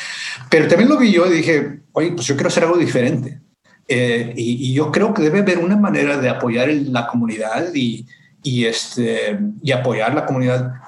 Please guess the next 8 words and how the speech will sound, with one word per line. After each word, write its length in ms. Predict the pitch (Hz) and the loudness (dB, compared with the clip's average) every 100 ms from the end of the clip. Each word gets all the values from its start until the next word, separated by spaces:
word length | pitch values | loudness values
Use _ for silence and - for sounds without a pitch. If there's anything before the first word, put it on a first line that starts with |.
| - | -4
afuera 420 | 120 - 226 214 | -4 0 2 2
de 100 | 139 | 2
eso. 420 | 214 - 107 - _ _ _ _ | 0 -2 -6 -10 _ _ _ _
Entonces, 580 | - 131 139 156 139 - - | -4 -2 0 0 -2 -4 2
¿cuáles 220 | 180 202 | 2 4
son 100 | 185 | 2
las 120 | 143 | 0
opciones? 720 | 127 - 117 98 - - - | 0 -2 -4 -6 -10 -12 -14